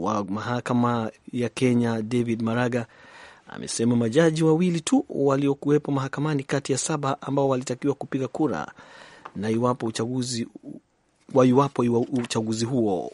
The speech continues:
ungeahirishwa. Jambo la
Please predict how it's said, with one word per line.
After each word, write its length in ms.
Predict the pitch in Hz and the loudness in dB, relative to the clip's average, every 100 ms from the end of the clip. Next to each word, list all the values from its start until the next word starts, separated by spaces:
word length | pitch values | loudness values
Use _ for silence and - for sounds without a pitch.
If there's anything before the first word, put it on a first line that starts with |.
| - | -8
ungeahirishwa. 1200 | 110 95 82 - 92 - 107 95 87 73 67 52 - - _ _ _ - - - _ _ _ _ - _ - _ - _ _ _ - - 127 | -6 -4 -6 -4 -6 -4 -4 -4 -6 -6 -8 -10 -16 -20 _ _ _ -20 -20 -20 _ _ _ _ -20 _ -20 _ -20 _ _ _ -20 -18 -2
Jambo 500 | 147 294 320 233 185 | 2 4 4 4 6
la 140 | 156 | 2